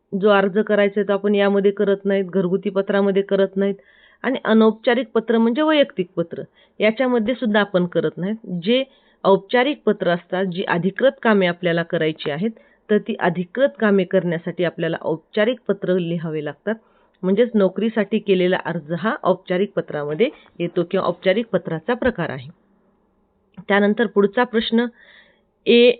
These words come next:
आय, ओ, औ हे कोणत्या प्रकारचे स्वर आहेत? तर हे संयुक्त स्वर आहेत, कारण की यामध्ये भिन्न स्वरांचा संयोग होतो. ए जे आहे अ अधिक ई, अ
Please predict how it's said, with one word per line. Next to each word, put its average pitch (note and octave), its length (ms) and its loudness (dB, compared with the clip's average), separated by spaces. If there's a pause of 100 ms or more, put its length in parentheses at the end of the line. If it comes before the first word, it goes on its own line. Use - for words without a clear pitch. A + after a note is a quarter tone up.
(140)
आय, G#3+ 280 4 (320)
ओ, A3 220 6 (180)
औ F3 160 4 (560)
हे C4+ 120 -2
कोणत्या A3 460 2
प्रकारचे F3+ 500 -4
स्वर E3 240 -4
आहेत? F3+ 220 -4 (800)
तर A#3 60 8
हे C4 160 4
संयुक्त B3+ 600 4
स्वर F#3 280 0
आहेत, E3+ 220 -4 (480)
कारण F#3 360 2
की A#3 120 -4 (400)
यामध्ये G3+ 480 4
भिन्न C#4 440 0
स्वरांचा F3+ 520 0
संयोग E3+ 440 -4
होतो. G3 360 -6 (360)
ए A#3+ 180 4
जे G#3+ 200 2
आहे F3 300 0 (200)
अ A3 140 4 (760)
अधिक A#3 360 -2 (480)
ई, G#3+ 140 4 (1400)
अ A3+ 140 4